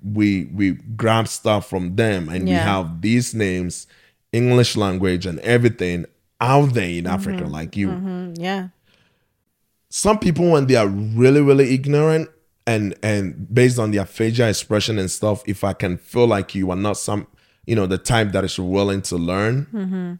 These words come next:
Speaker 1: I won't say nothing.
Speaker 2: Yeah, just let them be.
Speaker 1: Just, just keep going with your stupidity. I'm not gonna be the one to,
Speaker 2: You, you, you're gonna
Speaker 1: you know, teach you anything about Africa or nothing.
Speaker 2: Yep.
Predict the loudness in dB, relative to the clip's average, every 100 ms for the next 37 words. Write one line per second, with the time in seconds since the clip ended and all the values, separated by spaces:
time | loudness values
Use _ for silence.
0 | _ -2 0 0 -2 -4 -4 -6 -8 -10
1 | -12 _ _ -6 -4 -4 -6 -12 -8 -6
2 | -2 -2 0 -2 0 4 4 2 2 2
3 | 2 0 2 2 2 0 -4 -4 0 2
4 | 4 2 -2 -2 0 0 0 -2 0 0
5 | 0 0 -2 -4 -2 -2 -2 -6 -2 0
6 | 0 -2 0 0 0 -6 -4 -2 0 2
7 | 0 0 -2 0 2 2 2 0 0 0
8 | 0 0 -2 -4 -6 -6 -4 -4 0 0
9 | 0 -2 -4 -4 -6 -12 -12 -10 -8 -8